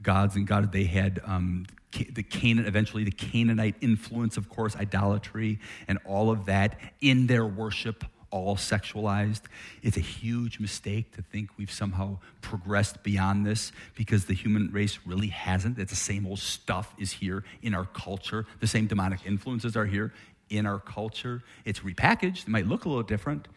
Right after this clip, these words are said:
Uh, maybe the, the packaging on the present's different with a different bow. That might be different. But let's not look to that at all. Let's learn instead what the Bible says, because it's all good God's way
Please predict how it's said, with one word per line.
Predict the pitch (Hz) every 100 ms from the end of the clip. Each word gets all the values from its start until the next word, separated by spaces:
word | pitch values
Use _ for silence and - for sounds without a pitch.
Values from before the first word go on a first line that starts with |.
| - - _
Uh, | 110 95
maybe | 117 120
the, | 110 104 98
the | 110
packaging | 113 113 143 151 110 104
on | 104
the | 101
present's | - 180 170 113
different | - 101 -
with | 95
a | 98
different | 110 104 87
bow. | 107 135 110 131 98
That | 117
might | - 104
be | -
different. | 85 90 - 101 - - - - _ _ _ _ _ _ _ _ _ _
But | -
let's | 123 135 -
not | 107
look | 113 110
to | -
that | 92 92 92 - -
at | 98 98
all. | 95 101 98
Let's | 104 120
learn | 113 120 120
instead | 110 - 117 107
what | 104
the | -
Bible | 95 101 101
says, | - 101 80 - - _ _ _ _ _ _ _ _ _ _ _ _ _ _ _ _ _ _
because | 110 120
it's | 101 107
all | 104 101 -
good | 123 123 98 95 90 - _ _ -
God's | 98 98 95
way | 95 92 95